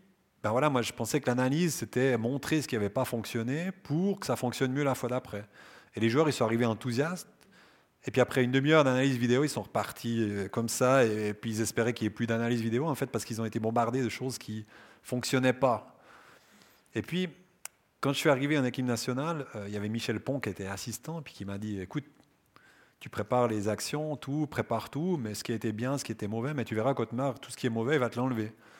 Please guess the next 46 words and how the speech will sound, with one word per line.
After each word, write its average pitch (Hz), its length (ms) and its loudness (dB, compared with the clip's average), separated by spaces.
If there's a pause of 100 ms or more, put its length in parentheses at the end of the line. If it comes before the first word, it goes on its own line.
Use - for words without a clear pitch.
(560)
Et - 20 0
alors 113 140 0
j'ai 107 80 -2
préparé 117 380 2
la 107 100 0
première 104 320 -6
fois, 160 300 -6
et 101 40 -6
puis 101 240 -10
j'ai 95 120 -6
regardé 107 260 2
les 104 140 -2
actions 104 380 -4
avec, 98 260 -8
euh, 92 160 -6
Otmar 110 400 -6
Hitzfeld, 135 440 -10 (720)
et 120 60 -6
puis - 160 -4
il - 20 -2
me 117 60 -4
dit, « 110 180 -4 (140)
Non, 95 100 -12
ça 95 160 -10
enlève. 87 240 -12 (1120)
Ça 120 160 2
enlève. » 110 340 0 (400)
Il 117 40 -6
me 110 40 -6
dit, « 107 100 -10
Mais 101 60 -6
regarde, 104 300 -4
là, 98 180 -8 (360)
il - 40 -12
y 120 40 -10
a - 20 -8
tout - 160 -10
qui 127 100 2
est 117 60 4
faux, 104 240 -2
enlève. » 107 280 -2 (540)
Et - 40 -14
puis 156 100 2
à 156 60 10
la 156 100 10
fin, 175 280 0